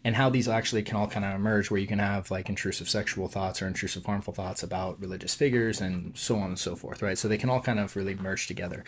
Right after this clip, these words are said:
But basically, it's just the mind, uh, you know, uh, mind's ability to create kind of the most inappropriate content that you can imagine, right? That's really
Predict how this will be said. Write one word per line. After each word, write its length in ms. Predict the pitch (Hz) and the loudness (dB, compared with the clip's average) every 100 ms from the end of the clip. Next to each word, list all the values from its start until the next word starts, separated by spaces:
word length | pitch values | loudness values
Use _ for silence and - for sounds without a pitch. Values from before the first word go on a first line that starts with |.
| - - - - | -10 -10 -10 2
But 120 | 143 | 8
basically, 420 | 127 240 - 117 107 | 12 12 10 8 8
it's 160 | 104 | 6
just 200 | 120 - | 2 2
the 80 | 117 | 4
mind, 520 | 104 107 107 110 104 - - - - - - - 104 | 4 6 4 4 2 -2 -14 -20 -20 -20 -20 -8 0
uh, 440 | 98 95 92 92 - _ | 2 0 -2 -6 -10 _
you 160 | - 120 | -2 0
know, 180 | 107 90 | 0 -2
uh, 100 | 110 110 | -4 -2
mind's 260 | 110 107 104 | 2 2 2
ability 380 | 98 104 101 95 | 0 0 0 -4
to 80 | |
create 380 | - - 104 98 | -6 0 0 0
kind 160 | - 104 | -2 0
of 60 | |
the 100 | 101 | 0
most 420 | 98 98 - - - - _ - | -2 -2 -2 -4 -6 -20 _ -4
inappropriate 800 | 135 120 - - 110 - 101 90 - | 4 4 4 0 0 2 0 -2 -6
content 640 | - 104 101 101 92 87 | -2 0 0 -2 -4 -4
that 140 | 101 | -4
you 140 | 104 107 | -2 -2
can 460 | - 104 92 92 - | -2 -2 -2 -4 -4
imagine, 540 | 98 90 - - 90 - - _ | -4 -4 -4 -6 -8 -12 -20 _
right? 180 | 98 98 | -4 0
That's 300 | 98 101 - | -2 -2 -2
really 400 | 107 98 95 | -2 0 -2